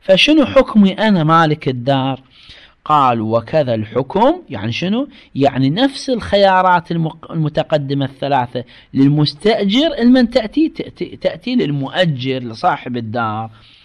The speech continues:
"وكذا الحكم فيما إذا امتنع المستأجر للدار من تسليم الأجرة، أجرة الدار، مع بذل المؤجر"، صاحب العين بذل العين،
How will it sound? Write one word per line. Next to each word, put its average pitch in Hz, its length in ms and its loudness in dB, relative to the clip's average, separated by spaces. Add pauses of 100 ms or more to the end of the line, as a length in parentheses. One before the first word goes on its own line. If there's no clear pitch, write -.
(340)
"وكذا 139 440 -6
الحكم 110 500 -8
فيما 107 680 -8
إذا 113 120 -12
امتنع 247 560 -4
المستأجر 202 960 -2
للدار 143 680 -2 (400)
من 135 240 0
تسليم 131 580 0
الأجرة، 120 580 -2
أجرة 120 360 -4
الدار، 107 460 -2 (460)
مع 127 280 -2
بذل 202 380 0
المؤجر"، 196 920 2 (140)
صاحب 127 420 -2
العين 127 400 -2
بذل 185 340 2
العين، 226 500 0